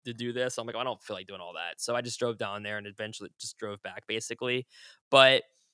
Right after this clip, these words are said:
I got to kinda s-, see the area, and I was looking at the lots, and I realized, like, there's these colored lots that you can park at, and they're for, like, first come, first serve. They're small. They, they fill up fast.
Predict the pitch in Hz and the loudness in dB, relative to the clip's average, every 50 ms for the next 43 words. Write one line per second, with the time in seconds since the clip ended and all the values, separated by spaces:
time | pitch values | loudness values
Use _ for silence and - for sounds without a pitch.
0 | _ - - 147 175 175 170 175 170 - 147 - _ - - 175 151 147 131 - | _ -2 2 8 10 12 12 10 10 6 -4 -10 _ 0 4 6 6 6 6 2
1 | - - - _ - - - - - - 147 139 135 127 120 92 117 117 117 117 | 0 -4 -6 _ -6 -4 -2 -2 0 2 4 4 6 4 4 4 2 2 2 2
2 | 120 123 131 127 127 127 127 - _ _ _ _ _ _ _ _ _ - 143 143 | 4 4 6 6 6 6 4 0 _ _ _ _ _ _ _ _ _ 6 10 12
3 | 143 143 143 143 143 143 139 139 - - - _ _ - 143 151 160 151 160 196 | 12 12 12 12 10 8 4 2 2 0 -10 _ _ 6 8 8 8 8 4 2
4 | - 214 190 165 151 - 131 120 120 127 135 139 139 - - - - 131 123 120 | 2 4 6 6 6 6 4 4 6 8 8 8 8 6 2 -2 0 2 4 4
5 | 120 123 135 147 143 139 131 127 123 123 117 123 117 117 113 120 117 113 113 - | 6 6 8 8 8 10 10 8 8 6 4 4 2 2 2 0 -2 -2 -2 -4
6 | - - - 151 156 160 156 147 123 120 117 113 117 113 110 104 101 - 110 107 | -6 0 2 2 4 4 4 0 0 0 2 4 4 4 4 2 0 -2 -2 -4
7 | 110 - 110 104 - - - 123 127 - - 107 98 98 98 95 92 - - 110 | -4 -4 -8 -10 -4 0 0 2 2 0 0 0 0 0 0 0 -2 -4 -6 -6
8 | 107 101 - 113 110 98 - - 127 131 - - 143 127 120 113 - 123 120 - | -6 -4 -4 -4 -4 -4 -4 -4 -4 -4 -4 -2 -2 -2 -2 -2 -2 -2 -2 -2
9 | - - 107 110 110 110 101 107 107 - - - 123 123 123 123 120 120 117 110 | -2 -2 0 0 0 0 -2 -4 -4 -6 -4 -2 2 4 6 6 6 4 2 0
10 | - _ _ - 107 104 - 123 117 110 - - - 110 107 104 107 110 113 - | -4 _ _ -4 -4 -2 0 2 2 2 0 -2 0 0 2 2 2 2 0 -2
11 | - | -6